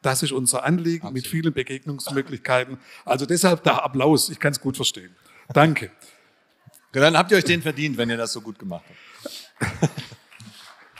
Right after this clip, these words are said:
Speaker 2: <laughs>
Speaker 1: Also du hast zwei Aspekte genannt. Das eine war sozial, das haben wir jetzt beantwortet. Und das zweite war politisch.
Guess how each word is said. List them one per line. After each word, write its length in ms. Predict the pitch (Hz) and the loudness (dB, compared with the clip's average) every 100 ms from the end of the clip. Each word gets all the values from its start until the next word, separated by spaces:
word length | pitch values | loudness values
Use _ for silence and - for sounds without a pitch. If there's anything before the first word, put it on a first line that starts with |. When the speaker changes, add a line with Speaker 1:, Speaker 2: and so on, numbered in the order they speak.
| - | -2
Speaker 2:
<laughs> 120 | 269 - - - _ - - - - - - - | -2 -2 -8 -20 _ -20 -20 -20 -20 -20 -8 2
Speaker 1:
Also 160 | 202 | 4
du 120 | 202 202 | 6 6
hast 200 | 202 - | 6 2
zwei 280 | 165 208 | 4 4
Aspekte 440 | 220 - 202 202 220 | 2 0 0 -2 -4
genannt. 340 | 220 208 226 | -2 -2 -2
Das 120 | 185 | -2
eine 260 | 185 165 170 | 0 0 0
war 140 | 147 | 0
sozial, 680 | 139 147 - 147 131 170 262 269 _ | 0 0 0 2 2 2 0 -4 _
das 100 | 131 | -2
haben 140 | 139 160 | 2 2
wir 80 | |
jetzt 380 | 143 147 - - | 0 0 -2 -2
beantwortet. 640 | 165 139 165 185 196 214 208 - - - | 0 2 2 0 2 2 0 -14 -20 -2
Und 200 | 151 160 | 0 4
das 180 | - | 4
zweite 340 | - 151 196 196 | 4 2 2 0
war 140 | 180 | -2
politisch. 800 | - - 156 165 - 123 - - | 4 4 4 -2 -6 -4 -2 -4